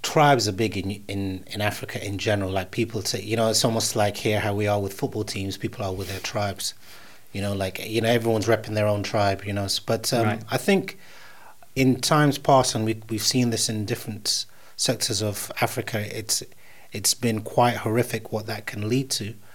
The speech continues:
Speaker 1: I think now is a sense of, we're in a position where Africa is in a sense of, of rebuilding and, and restructuring itself and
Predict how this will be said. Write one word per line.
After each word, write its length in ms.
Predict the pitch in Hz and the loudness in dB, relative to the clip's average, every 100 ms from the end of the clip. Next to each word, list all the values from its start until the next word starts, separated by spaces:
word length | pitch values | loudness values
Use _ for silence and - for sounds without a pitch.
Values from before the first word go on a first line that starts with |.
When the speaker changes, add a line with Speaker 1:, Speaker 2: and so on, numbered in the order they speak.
| - - - - | -18 -18 -18 -6
Speaker 1:
I 80 | 104 | -2
think 200 | - 113 | 2 2
now 400 | 123 131 123 117 | 4 6 6 4
is 140 | 104 | 2
a 60 | 107 | 0
sense 420 | - 120 110 - | 2 2 0 -2
of, 400 | 110 104 - - - | -2 -4 -10 -16 -8
we're 220 | 110 110 | -2 0
in 80 | 110 | 0
a 40 | |
position 540 | 113 101 117 - 107 | -2 0 2 2 0
where 140 | 107 104 | -2 -2
Africa 440 | 104 107 - - | -2 -4 -6 -6
is 140 | 101 104 | -6 -4
in 80 | |
a 40 | 101 | -2
sense 320 | - 104 - | -2 -2 -4
of, 160 | 101 - - - | -8 -12 -18 -10
of 180 | 95 98 | -6 -2
rebuilding 540 | 101 107 110 104 101 - - - - - | -2 0 -2 -4 -8 -10 -18 -18 -18 -10
and, 440 | - 101 104 101 - 104 | -6 -4 -4 -4 -6 -8
and 200 | 104 101 | -8 -2
restructuring 680 | 113 - - 113 - 107 | 0 0 0 -2 -4 -6
itself 400 | 101 - 107 101 | -2 -2 -2 -6
and 200 | 107 98 | -8 -10